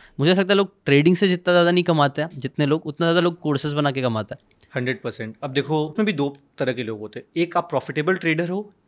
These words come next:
Speaker 2: and आप ट्रेडिंग सिखा रहे हो, that is a good thing, right? मैं लोगों को प्रॉफिटेबल बनना सिखा रहा हूँ, मैं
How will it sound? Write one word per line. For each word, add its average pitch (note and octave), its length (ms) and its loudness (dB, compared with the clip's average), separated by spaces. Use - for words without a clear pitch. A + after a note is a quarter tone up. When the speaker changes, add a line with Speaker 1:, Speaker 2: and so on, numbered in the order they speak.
Speaker 2:
and C#3+ 100 -2
आप D3+ 120 0
ट्रेडिंग C3+ 260 -2
सिखा A#2 260 -8
रहे G#2+ 120 -8
हो, G#2+ 120 -14
that G3+ 160 0
is A3 80 -2
a G3 40 -4
good A3 180 -2
thing, C3 140 -4
right? D3 240 -6
मैं F3 100 -2
लोगों E3 180 0
को F#3 140 -6
प्रॉफिटेबल D#3 680 0
बनना C3+ 260 0
सिखा C3 280 -6
रहा B2 100 -6
हूँ, C#3+ 80 -8
मैं D#3+ 140 -6